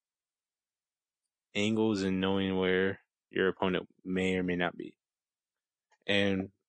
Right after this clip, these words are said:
with Apex, if you had, if you were able to do that,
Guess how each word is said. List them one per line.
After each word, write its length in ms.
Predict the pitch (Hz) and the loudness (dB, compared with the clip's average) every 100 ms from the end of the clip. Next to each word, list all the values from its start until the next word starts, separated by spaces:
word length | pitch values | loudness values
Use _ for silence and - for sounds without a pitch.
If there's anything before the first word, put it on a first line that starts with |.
| _ _ - | _ _ -4
with 220 | 113 98 | -4 -2
Apex, 600 | 110 117 113 101 - - - | -2 0 0 0 -4 -10 -10
if 180 | 104 95 | -10 -4
you 200 | 110 113 | 0 2
had, 340 | 113 110 104 - _ _ _ _ | 2 0 -2 -10 _ _ _ _
if 120 | 120 | -2
you 80 | 120 | 2
were 80 | 143 | 4
able 240 | 113 127 | 4 2
to 100 | 123 | 2
do 160 | 117 117 | 2 2
that, 180 | 101 - | 0 -6